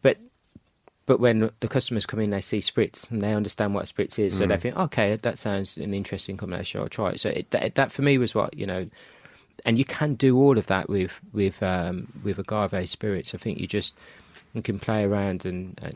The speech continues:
Speaker 1: you know, and have great fun. If you've got an existing cocktail menu in your bar and you, you have a look at it, I'm pretty sure that you could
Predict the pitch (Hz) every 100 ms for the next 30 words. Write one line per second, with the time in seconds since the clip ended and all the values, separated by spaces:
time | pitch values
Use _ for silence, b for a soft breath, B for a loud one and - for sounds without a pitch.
0 | - 101 90 90 90 - - 107 95 -
1 | 104 92 - - 113 123 - 104 - 117
2 | - 107 101 117 - 113 101 101 101 98
3 | 95 92 104 98 95 92 95 - 95 98
4 | 98 101 - 90 - 98 92 - - -
5 | - 98 95 98 95 - 90